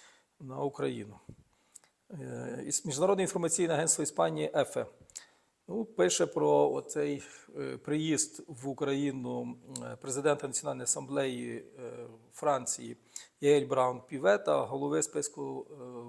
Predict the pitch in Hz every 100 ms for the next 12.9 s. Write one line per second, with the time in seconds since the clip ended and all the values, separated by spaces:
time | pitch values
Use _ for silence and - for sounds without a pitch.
0 | 120 143 131 - 127 135 160 190 175 151
1 | 151 151 147 151 143 - 139 - 156 147
2 | 147 135 - 147 139 143 - 147 113 -
3 | - - - - - - 139 135 135 131
4 | 127 135 131 127 139 127 117 - _ -
5 | 131 123 123 120 139 127 135 135 123 -
6 | 123 120 156 208 208 - 147 127 - 131
7 | - 135 131 - 165 170 156 127 131 -
8 | - 147 160 - 160 - _ _ - _
9 | _ - 123 151 151 151 - 143 139 139
10 | - 127 131 135 - 139 135 131 131 120
11 | 107 123 156 151 139 135 139 135 143 139
12 | - 135 131 143 139 139 127 - 135